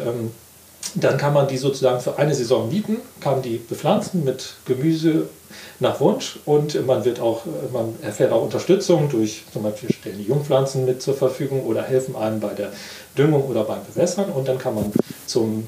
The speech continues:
Sommer, Herbst hin da seine Sachen ernten. Und wenn man Spaß dran gefunden hat,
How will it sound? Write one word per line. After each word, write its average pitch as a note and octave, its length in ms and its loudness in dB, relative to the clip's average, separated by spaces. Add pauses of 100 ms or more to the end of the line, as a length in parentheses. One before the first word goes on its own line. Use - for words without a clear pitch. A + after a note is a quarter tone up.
Sommer, A#2+ 300 0
Herbst A2+ 300 0
hin A2 160 0
da G2+ 180 -2
seine G#2 360 -2
Sachen - 360 -6
ernten. G#3+ 420 2 (880)
Und F3 140 4
wenn D3 140 4
man C3 120 4
Spaß - 360 -6
dran A2 140 -4
gefunden C3+ 340 -6
hat, C#3+ 140 -8